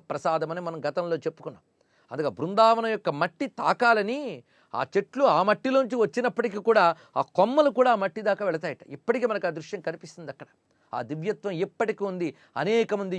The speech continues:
యోగులు ఇప్పటికీ దివ్య కృష్ణానుభవం అక్కడ పొందుతున్నారు. గోకులము, బృందావనము నిత్యలీలా భూమి కలవి, నిత్యలీలా ధామం అది. అది కేవలం రసయోగంతో తెలుస్తాయి.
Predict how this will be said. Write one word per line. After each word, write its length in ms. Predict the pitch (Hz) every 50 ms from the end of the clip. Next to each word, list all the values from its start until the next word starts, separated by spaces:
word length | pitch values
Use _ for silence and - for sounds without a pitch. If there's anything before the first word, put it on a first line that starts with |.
| 143 156
యోగులు 300 | 196 226 202 220 220 202 175 185
ఇప్పటికీ 400 | - _ - 226 196 214 180 220 220 170 139
దివ్య 200 | 196 180 175 208 202 -
కృష్ణానుభవం 560 | 190 170 - - 208 196 196 185 151 156 190 175
అక్కడ 140 | - 180 165 - -
పొందుతున్నారు. 500 | 170 175 175 - - 160 160 160 156 131 - _ _ _ _ - 135 117
గోకులము, 520 | 151 185 190 190 202 208 190 185 175 180 175 139 101
బృందావనము 640 | 131 156 175 175 185 185 175 160 160 156 147 135 143 170 165 _ _ _ _ - 135 127
నిత్యలీలా 800 | 156 180 - _ - - 226 226 190 196 190 185 175 175 170 170 170 175 165 123 -
భూమి 220 | - 165 165 151 151
కలవి, 260 | 135 113 110 104 117 110 92 98
నిత్యలీలా 540 | 139 151 _ - 220 214 202 202 196 190 175 165 135 95 -
ధామం 220 | 156 156 139 123 117
అది. 120 | 123 131 113 _ _ _ _ _ _ _ _ _ _ _ _ -
అది 220 | 139 165 190 175 135 143 - _ _ _ _ _ -
కేవలం 340 | 143 160 165 170 165 165 135 107
రసయోగంతో 720 | 127 139 - - 190 185 185 185 175 151 160 156 156 165 160 156
తెలుస్తాయి. 400 | 135 123 123 - _ - 117 101